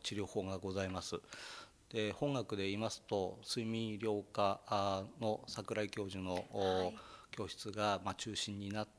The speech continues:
Speaker 1: て、えー、いろいろ診断をして、えー、その患者さんの、お、治療、適した治療のところに、えー、分散して患者さんを送っていただくということになるんですけれども、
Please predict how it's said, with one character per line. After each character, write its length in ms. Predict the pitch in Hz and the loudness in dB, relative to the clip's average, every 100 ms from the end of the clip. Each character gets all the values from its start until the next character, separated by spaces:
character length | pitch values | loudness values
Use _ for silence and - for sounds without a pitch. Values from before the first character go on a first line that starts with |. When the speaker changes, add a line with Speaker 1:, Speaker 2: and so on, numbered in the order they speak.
| - | -6
Speaker 1:
て、 360 | - 123 107 - - | 2 4 2 -2 -6
え 120 | 107 | -4
ー、 20 | |
い 100 | 104 | -2
ろ 140 | 107 104 | 0 0
い 40 | |
ろ 80 | 95 | 0
診 320 | - 104 98 | -2 -2 -2
断 260 | 98 92 92 | -2 -2 -2
を 60 | |
し 140 | - - | -4 0
て、 260 | 135 117 - - - - | 0 0 -4 -20 -16 -4
え 160 | 107 95 | -2 -2
ー、 20 | |
そ 120 | 110 | -2
の 260 | 101 101 - | -2 -4 -4
患 160 | 110 101 | -4 -2
者 100 | 95 | -2
さ 160 | 107 | -4
ん 160 | 101 98 | -2 -2
の、 260 | 98 95 - | 0 -2 -4
お、 140 | 117 95 | -8 -4
治 160 | - 104 | -4 -2
療、 280 | 101 92 90 - - - | -2 -2 -4 -14 -20 -10
適 200 | - - | -6 -2
し 80 | 113 | 0
た 120 | - | 0
治 160 | - 117 | 0 2
療 160 | 113 110 | 2 2
の 100 | 110 | 0
と 140 | 123 | 0
こ 100 | 131 | 2
ろ 100 | 139 | 4
に、 360 | 143 135 104 - | 6 4 4 -2
え 40 | 107 | -2
ー、 260 | 101 98 | 0 0
分 200 | 98 98 | -2 -2
散 200 | - 95 | -2 -2
し 100 | 90 | -4
て 160 | - 135 | 0 0
患 160 | 127 107 | 2 0
者 60 | |
さ 100 | 98 | 2
ん 20 | |
を 40 | 95 | 0
送 140 | - | -2
っ 40 | - | -4
て 120 | 101 | -2
い 60 | |
た 160 | 87 90 | 0 0
だ 80 | 92 | 0
く 100 | - | -6
と 100 | 90 - - - - - - | -8 -10 -12 -12 -12 -12 -2
い 60 | 113 | 0
う 60 | |
こ 100 | 107 | 0
と 140 | 110 98 | 0 0
に 60 | |
な 120 | 107 | 0
る 80 | 104 | 0
ん 80 | 101 | 0
で 100 | 98 | -2
す 80 | - | -4
け 120 | 104 | -4
れ 100 | 101 | -4
ど 100 | 101 | -2
も、 320 | 104 110 95 | 2 4 2